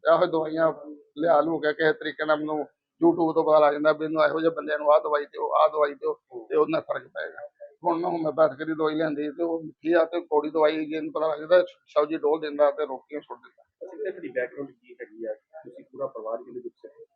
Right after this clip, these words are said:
Speaker 1: ਹਾਂਜੀ।
Speaker 2: ਪਰਿਵਾਰ ਹੀ ਪੂਰਾ ਗੁਰਸਿੱਖ, ਤੁਸੀਂ ਅੱਡ ਗ੍ਰੰਥੀ ਹੋ।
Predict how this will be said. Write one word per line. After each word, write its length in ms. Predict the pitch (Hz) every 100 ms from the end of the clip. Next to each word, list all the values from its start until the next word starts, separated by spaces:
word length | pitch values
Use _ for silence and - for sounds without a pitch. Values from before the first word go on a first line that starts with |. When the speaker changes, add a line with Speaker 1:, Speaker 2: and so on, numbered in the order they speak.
| _ -
Speaker 1:
ਹਾਂਜੀ। 220 | 180 220 - _ _ _ _
Speaker 2:
ਪਰਿਵਾਰ 260 | 131 123 131
ਹੀ 60 |
ਪੂਰਾ 140 | 156 156
ਗੁਰਸਿੱਖ, 340 | 143 131 143 139
ਤੁਸੀਂ 240 | 127 147
ਅੱਡ 100 | 127 117
ਗ੍ਰੰਥੀ 300 | 110 113
ਹੋ। 40 | 113